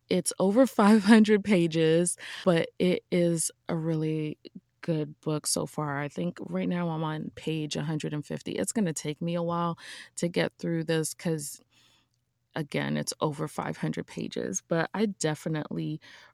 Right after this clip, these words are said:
recommend reading this. I heard, um, some folks, uh, telling me that, uh, this book was a little easier to read and a better introduction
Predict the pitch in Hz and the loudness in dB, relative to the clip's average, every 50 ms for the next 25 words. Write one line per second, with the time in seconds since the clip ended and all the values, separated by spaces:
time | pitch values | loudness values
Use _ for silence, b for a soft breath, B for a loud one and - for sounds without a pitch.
0 | B - 156 156 165 156 151 - 175 156 156 151 151 151 147 151 - - 151 151 | B -6 -2 0 0 0 0 0 -2 -2 0 0 0 -2 -2 -4 -6 -6 -6 -6
1 | 151 147 156 165 170 170 175 175 180 175 175 170 165 - - - - 160 165 165 | -4 -2 -2 -2 0 0 0 0 0 2 2 2 0 -2 -4 -4 -4 -4 -2 -2
2 | 170 180 185 190 190 185 - - 185 165 160 160 160 156 156 160 151 - B B | -2 -2 -2 -2 -4 -6 -6 -4 -2 -2 0 0 0 0 0 -2 -4 -6 B B
3 | B B B B B B - 175 170 165 160 156 156 151 151 156 160 - - - | B B B B B B -4 -2 -2 0 0 0 0 -2 -2 -4 -6 -8 -10 -10
4 | - 190 - - - 170 165 156 - - - 165 156 151 - - - - - - | -8 -8 -4 -2 -2 0 -2 -2 -2 -2 0 0 0 0 -2 -4 -6 -6 -6 -6
5 | - - - 170 165 156 143 - - - - - 165 156 151 156 156 156 156 156 | -6 -8 -6 -4 -4 -4 -4 -4 -6 -6 -4 -2 -2 0 0 0 0 0 -2 -2
6 | 156 151 151 151 160 151 147 143 143 139 143 139 - - _ _ - 160 151 143 | -2 -4 -4 -4 -4 -2 -2 -2 -2 -4 -4 -4 -6 -8 _ _ -8 -6 -6 -6
7 | 143 143 147 - - b b b b b b b b b 160 160 175 160 165 - | -6 -8 -8 -10 -12 b b b b b b b b b 0 2 4 4 4 2
8 | - _ - 156 156 151 - _ - 185 156 156 160 160 165 151 151 156 - - | -2 _ 0 0 0 0 -2 _ -8 -6 -2 0 0 2 2 0 0 0 -2 -2
9 | - 175 226 277 262 220 - - - 170 170 165 156 - 175 170 170 170 175 175 | -2 0 2 2 2 2 0 0 -2 -2 -2 0 0 0 0 0 2 2 4 4
10 | 175 170 170 165 165 - - - 175 165 156 151 151 165 160 160 160 160 160 156 | 4 2 0 -2 -2 -4 -4 -4 -4 -4 -6 -6 -4 -2 -2 -2 -2 -2 0 0
11 | 160 151 151 151 147 139 - - _ - 165 160 170 165 - - 165 160 - - | 0 0 0 -2 -2 -4 -8 -8 _ -2 0 0 0 0 0 -2 -2 -2 -2 -4
12 | 175 160 - - - 151 147 - - - - 185 185 180 180 180 185 185 180 180 | -6 -8 -8 -6 -6 -6 -4 -4 -4 -4 -2 2 2 2 4 4 4 2 2 2
13 | 175 170 175 | 0 -2 -6